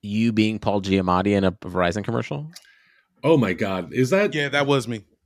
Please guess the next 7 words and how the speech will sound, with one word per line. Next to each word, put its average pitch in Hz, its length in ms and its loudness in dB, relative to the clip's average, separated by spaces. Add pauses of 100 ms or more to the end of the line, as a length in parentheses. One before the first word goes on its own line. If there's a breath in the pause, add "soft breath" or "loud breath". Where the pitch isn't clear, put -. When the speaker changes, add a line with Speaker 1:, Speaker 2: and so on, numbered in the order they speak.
(200)
Speaker 2:
<laughs> - 280 -18
I 131 640 0
feel 185 260 2
bad 120 360 -4
for 110 240 -4
every, 113 420 -2
like, 101 300 -6